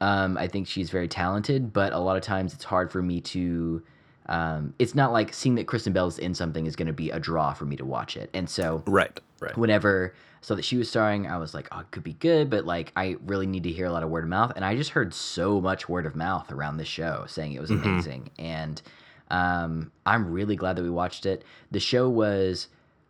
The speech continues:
Speaker 1: good and kept it interesting, like you were saying. I, I kept being, like, wanting to know what was gonna happen. The fact that the show,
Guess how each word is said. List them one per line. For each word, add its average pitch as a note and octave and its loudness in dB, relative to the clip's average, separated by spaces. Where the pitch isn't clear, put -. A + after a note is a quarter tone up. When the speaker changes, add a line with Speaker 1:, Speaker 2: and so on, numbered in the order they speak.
Speaker 1:
good B2 4
and G2 -2
kept A#2 -2
it B2+ -2
interesting, G2+ -2
like F#2 -4
you F#2+ -2
were F#2 -2
saying. F2+ -4
I, D#2+ -4
I E2+ -2
kept - -6
being, E2+ -4
like, D2+ -8
wanting G2+ 0
to G#2 -6
know G2 0
what E2+ -2
was E2 -4
gonna F2 -4
happen. F#2 -4
The G2+ -2
fact C3 4
that B2 0
the A#2 0
show, G#2 2